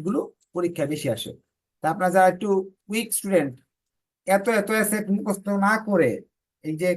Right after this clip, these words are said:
এখানে কিন্তু অ্যাসেট লিস্ট দেওয়া আছে, বই আরো আছে, এখানে তো কয়েকটা অ্যাসেট দিছি আমি, হয়তো বা বিশ ত্রিশটা আছে, এত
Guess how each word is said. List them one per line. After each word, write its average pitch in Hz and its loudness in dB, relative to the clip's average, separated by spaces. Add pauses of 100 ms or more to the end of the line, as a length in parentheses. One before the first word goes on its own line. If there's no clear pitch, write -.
(180)
এখানে 180 -4
কিন্তু 185 0
অ্যাসেট 175 -2 (260)
লিস্ট 156 0 (100)
দেওয়া 156 2
আছে, 101 -10 (1080)
বই 190 4 (140)
আরো 214 4
আছে, 180 2
এখানে 170 -6
তো 190 -6
কয়েকটা 190 4
অ্যাসেট 180 0
দিছি 165 -4
আমি, 110 -4
হয়তো 135 -2
বা 147 6 (260)
বিশ 170 2
ত্রিশটা 175 -2
আছে, - -10 (680)
এত 180 -2